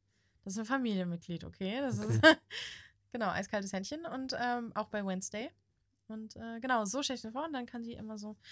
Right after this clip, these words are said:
Speaker 1: meine Schulter machen und so. Ja, das fänd ich richtig geil.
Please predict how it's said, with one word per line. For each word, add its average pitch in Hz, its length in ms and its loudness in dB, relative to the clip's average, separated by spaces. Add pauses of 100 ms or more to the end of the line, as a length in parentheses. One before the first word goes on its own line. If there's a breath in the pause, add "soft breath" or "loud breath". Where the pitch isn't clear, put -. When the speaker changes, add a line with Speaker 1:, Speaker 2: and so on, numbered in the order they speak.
(360 loud breath)
Speaker 1:
meine 170 120 -12
Schulter 226 640 0
machen 214 420 -4
und 208 120 -4
so. 196 400 -2 (1600)
Ja, 196 180 -4 (640 loud breath)
das - 140 -6
fänd 190 140 -4
ich - 140 -4
richtig - 260 -6
geil. - 260 -8